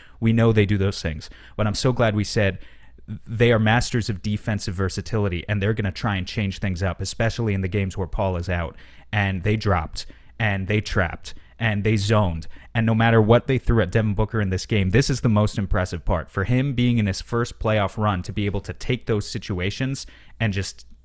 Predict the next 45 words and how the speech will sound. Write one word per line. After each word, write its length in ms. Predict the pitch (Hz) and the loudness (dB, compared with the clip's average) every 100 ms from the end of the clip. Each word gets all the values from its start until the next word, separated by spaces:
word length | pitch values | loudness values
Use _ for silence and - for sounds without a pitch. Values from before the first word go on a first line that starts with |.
| - - - - | -20 -20 -12 0
outwork 640 | 127 156 120 104 131 - | 2 2 -2 0 2 2
them 200 | 143 143 | 0 2
in, 180 | 117 101 | 2 0
in 220 | 123 120 104 | 0 0 -2
just 240 | - 135 - | -6 -10 2
every 300 | 170 196 160 | 4 4 2
single 340 | 117 170 131 110 | 0 -2 -2 -2
situation, 800 | - 123 113 107 117 101 90 - - - | -2 -4 0 0 0 -2 -4 -6 -10 -4
he 100 | 156 | 0
took 200 | 156 123 | 2 2
whatever 240 | 110 104 | 2 2
the 60 | 101 | -2
Clippers 360 | - 104 95 | -4 -4 -6
threw 180 | - 104 | -2 0
at 80 | 104 | 0
him 220 | 110 110 - | 0 0 -2
and 200 | 101 95 | -4 -4
just 180 | 98 | -4
made 220 | 107 101 95 | 0 0 0
it 80 | |
his 160 | - 95 | -4 -2
own, 260 | 95 90 - - - - | -2 -4 -8 -18 -16 -4
his 160 | 113 | 0
own 140 | 107 87 | 2 0
ball 200 | 90 90 | -2 -4
game. 260 | - 80 - - - | -6 -12 -16 -20 -4
It 160 | 120 | 0
was 300 | 120 113 107 - - - | 4 2 2 -6 -12 -2
masterful 640 | 104 123 139 151 - 123 | 2 2 2 -2 -2 0
manipulation, 680 | 113 107 113 107 92 - 107 | 0 0 0 0 0 -2 -2
the 100 | 95 | 0
likes 260 | 98 98 | 0 -2
of 80 | 98 | -4
which 160 | 98 - | -4 -2
Suns 220 | 110 98 | -2 -2
fans 200 | - 90 | -2 2
obviously 340 | 107 110 104 107 | 2 2 0 0
haven't 200 | 107 98 | 0 0
seen 160 | - | -2
in 80 | 101 | -4
the 60 | 87 | -4
playoffs 300 | - 87 76 | -4 -4 -4
since 180 | 87 - | -10 -10
Steve 220 | - - | -12 -10
Nash. 340 | 67 - - | -12 -12 -16